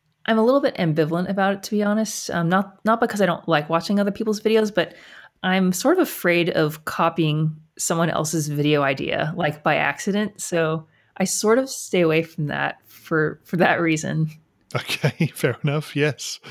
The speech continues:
Speaker 2: Um, and what do you do in your spare time away from technology?
Speaker 1: Um, in my spare time, yeah, I try not to have screen time twenty-four seven 'cause I think that's just, I've done that and that's not very good for my <laughs> well-being. But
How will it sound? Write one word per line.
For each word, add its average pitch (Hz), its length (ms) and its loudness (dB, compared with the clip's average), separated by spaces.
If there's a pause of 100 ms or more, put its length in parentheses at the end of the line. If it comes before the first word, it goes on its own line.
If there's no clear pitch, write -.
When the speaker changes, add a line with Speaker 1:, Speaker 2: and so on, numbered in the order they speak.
(380)
Speaker 2:
Um, 175 320 4 (140)
and 190 100 2
what 254 140 2
do 240 100 6
you 226 60 6
do 226 140 4
in 196 60 4
your 170 140 2
spare 160 340 2
time 123 380 -4
away 113 260 -2
from 120 280 -6
technology? 117 720 -4 (200)
Speaker 1:
Um, 233 200 2
in 247 60 0
my 311 100 -2
spare 214 280 2
time, 190 460 2
yeah, 165 160 2
I 147 100 2
try 214 260 -4
not 220 220 -2
to 170 680 2
have 165 200 -4
screen 160 400 -2
time 143 540 -4
twenty-four 151 460 -6
seven 131 480 -6
'cause - 360 -10
I - 60 -10
think 151 200 -6
that's 151 200 -12
just, - 380 -8
I've 170 160 2
done 160 180 2
that 139 140 0
and 139 80 -6
that's 139 180 -6
not 143 200 -4
very 139 380 -6
good 147 240 -4
for 147 240 -4
my 143 320 -2 (160)
<laughs> - 40 -8
well-being. 170 540 0
But 151 400 -4